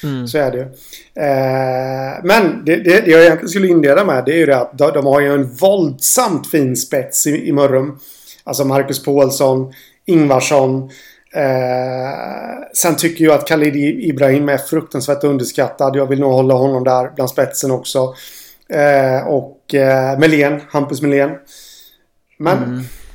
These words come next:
Speaker 2: efter det här så
Speaker 1: Nej, det är få
Speaker 2: finns
Speaker 1: som
Speaker 2: inte
Speaker 1: ska
Speaker 2: så
Speaker 1: göra
Speaker 2: mycket.
Speaker 1: det.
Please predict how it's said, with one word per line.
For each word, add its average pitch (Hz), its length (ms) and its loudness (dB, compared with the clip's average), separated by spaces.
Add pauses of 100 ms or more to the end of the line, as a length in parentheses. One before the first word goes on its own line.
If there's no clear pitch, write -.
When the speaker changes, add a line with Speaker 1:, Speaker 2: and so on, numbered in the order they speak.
(460)
Speaker 2:
efter - 320 -6
det 156 60 0
här 160 160 -4
så 202 360 -10 (1000)
Speaker 1:
Nej, 139 180 -6
det 139 80 0
är 143 40 -4
få 151 160 -4
Speaker 2:
finns 151 140 0
Speaker 1:
som 170 80 -6
Speaker 2:
inte 160 120 -8
Speaker 1:
ska 156 60 -8
Speaker 2:
så - 40 -
Speaker 1:
göra 123 220 -4
Speaker 2:
mycket. 139 160 -10
Speaker 1:
det. - 40 -20